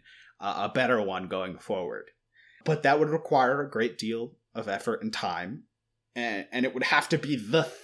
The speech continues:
thing which you care about. Like I think I've said before, people can only care about so many things in their lives. And this would have to be whatever the one big three of, of things that you care about in your life.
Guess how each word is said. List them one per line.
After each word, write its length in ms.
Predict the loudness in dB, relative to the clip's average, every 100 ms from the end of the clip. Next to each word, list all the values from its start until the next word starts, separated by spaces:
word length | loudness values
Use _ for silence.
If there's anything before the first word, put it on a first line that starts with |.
| -8
thing 480 | -2 -2 -2 -4 -10 -6
which 260 | -6 -4
you 80 | -8
care 300 | -2 -2 -2
about. 280 | -6 -10 -12 -12
Like 140 | -14 -14 -12
I 100 | -10
think 220 | -4 -2
I've 80 | 0
said 200 | 2 0
before, 300 | 0 -2 -2
people 300 | -2 -6 -4
can 100 | -2
only 200 | 0 -2
care 340 | -2 -4 -2
about 280 | -2 -4 -4
so 200 | -4 -4
many 180 | -6 -8
things 400 | -6 -8 -6 -4
in 100 | -2
their 160 | -2 0
lives. 440 | 0 0 -2 -8 -16 -18 -18 -6
And 120 | 0
this 180 | 4 4
would 100 | 2
have 240 | 2 0 0
to 80 |
be 220 | 0 0 2
whatever 360 | 2 0 -2
the 140 | -4 -2
one 300 | -2 -2 -2
big 280 | -4 -6 -14 _ -14 -8
three 480 | -4 -2 -4 -8 -10
of, 240 | -10 -10 -4
of 180 | -4 -4
things 500 | -2 2 2 0 -4
that 120 | -6
you 120 | -6
care 260 | -4 -2 -2
about 240 | -4 -10
in 60 | -10
your 100 | -8
life. 200 | -6